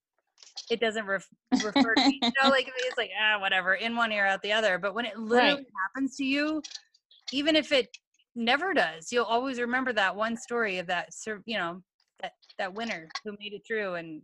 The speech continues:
Speaker 1: this is how they did it. Or, you know, ce-, celebrating wins. You know, we have a girl in the worldwide group that she's D four right now, and she's getting ready to graduate dental school, and she's gotta leave the group,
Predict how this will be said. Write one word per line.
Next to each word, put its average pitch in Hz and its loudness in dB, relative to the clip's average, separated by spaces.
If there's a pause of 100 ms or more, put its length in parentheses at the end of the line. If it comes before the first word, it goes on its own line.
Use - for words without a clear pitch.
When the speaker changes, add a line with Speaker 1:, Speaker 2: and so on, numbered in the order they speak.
(120)
Speaker 1:
this 196 -8
is 214 -8
how 196 -4
they 180 -6
did 196 -6
it. 170 -6
Or, 294 0
you 330 -4
know, 339 2 (240)
ce-, 311 -4 (300)
celebrating 269 -2
wins. 233 -6 (800)
You 285 -2
know, 294 6
we 320 2
have 320 2
a 277 0
girl 277 4
in 269 0
the 240 4
worldwide 247 2
group 208 -2
that 190 -10
she's 262 -6 (400)
D 247 -2
four 269 0
right 185 0
now, 185 0
and 220 -4
she's 240 -8
getting 233 -4
ready 220 -2
to 208 -8
graduate 208 0
dental 233 -2
school, 185 -4
and 180 -8
she's 208 -12
gotta 208 2
leave 196 -6
the 196 -8
group, 262 -2